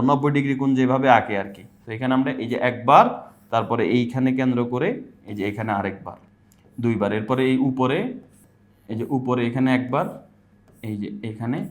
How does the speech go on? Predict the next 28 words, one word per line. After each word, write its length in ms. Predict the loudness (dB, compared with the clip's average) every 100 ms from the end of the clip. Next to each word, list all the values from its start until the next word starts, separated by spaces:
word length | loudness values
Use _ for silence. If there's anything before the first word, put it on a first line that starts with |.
| -14 -20 _ _ -20 -20 -10 -8
আরেকবার। 360 | -6 -10 -14 -16 -20 _ -12 -2
এবার 140 | 4 4
হচ্ছে 140 | 4 2
আমরা 120 | 4 4
just 220 | 4 0 -16 _ _ _ _ -2
পি 100 | 2 4 4
থেকে 260 | 2 2 0 -4 -6 2
এই 80 | 4 4
বরাবর 320 | 4 2 0 0
এটা 140 | -2 -4 -12 -6
যোগ 120 | -6 -4 -8
করে 140 | -12 -16
দিই, 120 | -20 -20 _ 6
তাহলে 180 | 8 10 8
এটা 100 | 8 4
কিন্তু 140 | 4 6
নব্বই 220 | 8 6 4
ডিগ্রি 180 | 2 0
কোণ 100 | -2 -2
হয়ে 140 | -4 -6
গেল। 120 | -8 -10 -18 0 6
আর 80 | 8 8
এটাকে 260 | 8 8 6
কিন্তু 160 | 4 4 4
এটার 160 | 8 8
নাম 80 | 8
দিতে 140 | 4 0
পারো 100 | -2